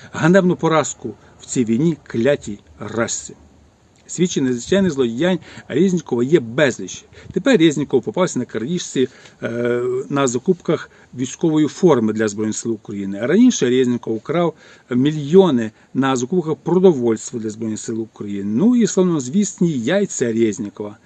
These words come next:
Всі ми пам'ятаємо резніковські яйця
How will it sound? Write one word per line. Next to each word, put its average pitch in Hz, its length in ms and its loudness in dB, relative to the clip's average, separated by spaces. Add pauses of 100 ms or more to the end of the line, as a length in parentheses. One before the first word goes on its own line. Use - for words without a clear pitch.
(180)
Всі 139 240 -4
ми 127 60 0
пам'ятаємо 127 720 0 (1400)
резніковські 127 920 0
яйця 123 540 0